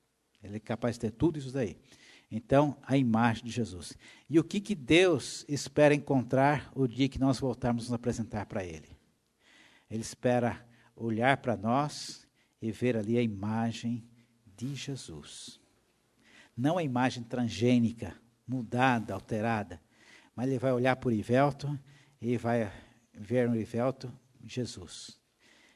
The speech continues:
E olhar para o Haroldo, que é um pouquinho diferente do Ivelto, e ver Jesus também, né? Essa imagem, aí ele vai falar assim, "Esse eu conheço, esse é da casa."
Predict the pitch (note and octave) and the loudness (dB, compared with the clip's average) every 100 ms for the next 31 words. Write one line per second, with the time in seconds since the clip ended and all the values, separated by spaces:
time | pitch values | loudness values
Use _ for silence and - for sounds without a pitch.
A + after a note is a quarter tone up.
0 | _ A2+ D#3 E3 B2 A#2 - A#2+ G#2 A2 | _ -2 2 4 4 2 2 0 2 4
1 | C#3 B2+ - A2 - - D#3 C#3 - G#2+ | 4 4 0 -6 -8 -8 -6 -6 -6 -2
2 | A2 G#2+ F#2+ F2+ E2+ C3+ B2 - - _ | -2 -2 -10 -10 -2 0 0 -6 -20 _
3 | _ _ _ A2+ A#2+ B2 A2+ C3 A2 A2 | _ _ _ -6 -4 -2 0 0 0 -2
4 | G#2 - A2+ F#2+ D#2 - - _ _ _ | -4 0 -2 -2 -8 -16 -20 _ _ _
5 | _ _ _ _ - G#2 - _ _ - | _ _ _ _ -12 -12 -14 _ _ -20
6 | - - - C3 F3+ - - C#3+ B2 A2 | -20 -20 0 6 6 6 0 2 4 6
7 | B2+ C#3 A#2+ C3+ - - - G#2+ B2+ A#2+ | 8 6 4 0 -4 -20 -12 0 4 4
8 | B2 A2 A#2 A#2 G#2 A#2 - - B2 - | 4 2 0 -2 -2 -2 -2 -4 -2 -2
9 | E3+ C3+ G2 - - - - - _ _ | -2 -2 -2 -6 -10 -12 -16 -20 _ _
10 | _ - - - G#2+ - A#2 D3+ - G2 | _ -20 -20 -8 -8 -4 -2 -4 -2 -6
11 | D#2 - | -6 -12